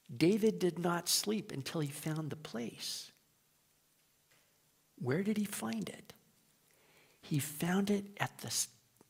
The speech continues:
time when he is the most humbled before God and on the floor and aware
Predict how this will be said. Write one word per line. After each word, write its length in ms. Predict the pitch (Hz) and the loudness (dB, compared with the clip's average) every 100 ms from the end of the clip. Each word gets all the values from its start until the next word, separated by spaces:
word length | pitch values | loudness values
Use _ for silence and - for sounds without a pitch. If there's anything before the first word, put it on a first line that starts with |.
| - - | -20 -14
time 580 | - - 170 185 190 196 - - - | -10 -2 0 2 2 -2 -6 -20 -8
when 120 | - 147 | -2 0
he 260 | 139 143 | 2 2
is 240 | 135 131 - - - | 2 2 -4 -12 -2
the 120 | 123 | 0
most 640 | 117 127 190 226 - - - - _ - | 2 4 4 4 2 0 -12 -20 _ -8
humbled 680 | - 208 202 196 190 190 - | 0 2 4 4 2 -4 -6
before 360 | - - 135 | -8 0 0
God 640 | 120 117 170 165 170 165 202 - | 0 2 4 6 4 2 -2 -6
and 140 | 117 - | -6 0
on 240 | 147 165 | 0 2
the 80 | 151 | 0
floor 480 | 156 147 139 139 131 - - - | -2 0 2 2 0 -10 -14 -6
and 180 | - 131 - - | -2 -2 -2 -2
aware 1080 | 127 113 123 180 214 175 101 - - - | -2 -2 6 6 6 2 -2 -8 -10 -14